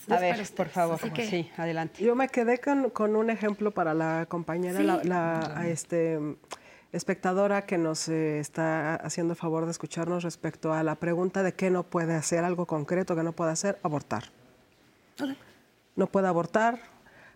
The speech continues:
Speaker 3: generalmente no puede tener acceso libre y seguro a un, a un aborto en la mayoría de los pai-, de los estados de este país. O sea, solo ocho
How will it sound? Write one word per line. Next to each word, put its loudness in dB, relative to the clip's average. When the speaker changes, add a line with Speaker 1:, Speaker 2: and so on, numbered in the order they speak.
Speaker 3:
generalmente 4
no 6
puede 4
tener 2
acceso 0
libre 4
y 0
seguro 0
a 2
un, -2
a -4
un 0
aborto 0
en 2
la 4
mayoría 4
de -4
los -4
pai-, -4
de -4
los -4
estados -4
de -6
este -10
país. -8
O -18
sea, -4
solo 0
ocho -2